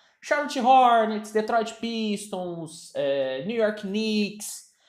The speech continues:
Esses times, pra mim, saem como perdedores porque eles perderam uma vaga direta pros playoffs. Quando começou essa novela do Kevin Durant, muitos times que não eram tão cotados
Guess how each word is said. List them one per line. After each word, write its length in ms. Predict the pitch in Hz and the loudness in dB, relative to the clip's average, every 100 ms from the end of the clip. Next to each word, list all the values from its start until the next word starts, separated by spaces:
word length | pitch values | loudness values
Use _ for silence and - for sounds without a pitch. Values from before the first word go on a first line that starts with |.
| _ - | _ -6
Esses 340 | 269 330 320 | -6 -4 -8
times, 320 | - 269 269 | -6 -6 -8
pra 200 | - 202 | -6 -6
mim, 240 | 175 196 208 | -4 -4 -6
saem 300 | - 196 226 | -4 -4 -4
como 240 | 240 214 | -6 -4
perdedores 640 | 208 170 147 143 185 160 - | -4 -2 -4 -4 -4 -4 -8
porque 840 | 185 180 - 180 180 185 175 - | -8 -8 -8 -4 -4 -4 -8 -6
eles 300 | 190 214 220 | -4 -4 -6
perderam 680 | - 254 233 185 233 247 226 | -4 -2 0 2 2 0 -2
uma 280 | 233 240 | -2 -4
vaga 440 | 190 147 156 170 180 | -2 0 2 2 -2
direta 400 | 185 165 143 156 | -4 -2 -2 -4
pros 220 | 151 151 | -12 -14
playoffs. 540 | - 170 147 127 - - _ _ _ - | -10 -4 0 0 -2 -16 _ _ _ -2
Quando 220 | 233 240 | -2 -2
começou 340 | 285 277 285 | -4 -4 -2
essa 180 | 302 320 | -2 -2
novela 460 | 311 214 165 175 170 | -2 -2 0 0 0
do 80 | |
Kevin 340 | 160 165 156 143 | -4 -4 -4 -6
Durant, 400 | 123 185 143 - _ _ _ _ - | -4 -2 -4 -8 _ _ _ _ -12
muitos 600 | 160 175 220 349 - - | -6 -2 -2 -2 -8 -12
times 540 | - - 220 208 165 | -8 -4 -2 -4 -6
que 240 | - 175 170 | -8 -8 -6
não 720 | 165 196 269 262 185 143 - _ - | -4 -2 -2 -2 -6 -8 -16 _ -2
eram 360 | 180 214 196 | 2 2 2
tão 160 | - 208 | 0 0
cotados 1200 | 208 196 151 - 151 185 214 143 - - - _ | 0 -2 -2 -2 0 2 0 -2 -10 -12 -16 _